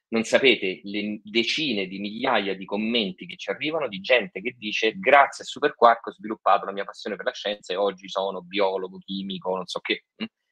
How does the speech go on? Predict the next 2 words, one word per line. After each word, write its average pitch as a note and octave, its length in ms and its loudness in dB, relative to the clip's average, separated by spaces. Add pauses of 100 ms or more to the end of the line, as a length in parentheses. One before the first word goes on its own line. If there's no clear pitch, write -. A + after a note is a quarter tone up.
(120)
Meraviglia. B2 540 4 (1000)
Infine, F#3 720 4